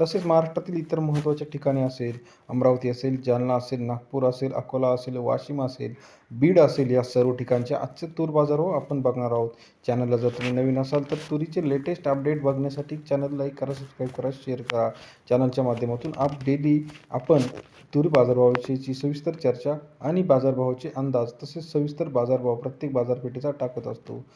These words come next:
सध्या आजच्या मितीला बाजारभाव जालना असेल, अकोला असेल, या ठिकाणी सात हजार दोनशे, सात हजार तीनशे, सात हजार चारशे पर्यंत सर्वाधिक बाजारभाव आहे. सरासरी सत्तर पंच्याहत्तर महाराष्ट्रात बाजारभाव.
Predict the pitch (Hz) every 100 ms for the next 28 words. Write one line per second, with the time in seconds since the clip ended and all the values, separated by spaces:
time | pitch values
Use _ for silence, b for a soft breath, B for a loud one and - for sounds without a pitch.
0 | b b - 123 156 151 123 - 131 123
1 | 135 127 123 120 131 147 147 123 120 120
2 | 120 147 - - - 139 143 - 147 -
3 | B - 143 175 165 170 170 165 160 156
4 | 160 156 156 165 175 160 151 143 151 151
5 | 143 143 156 151 139 131 147 - 127 127
6 | 151 143 131 127 160 B B - - 135
7 | 131 135 175 131 120 120 147 156 123 120
8 | 117 120 117 127 147 151 151 180 185 143
9 | 139 123 - 151 123 123 - 127 117 117
10 | 113 110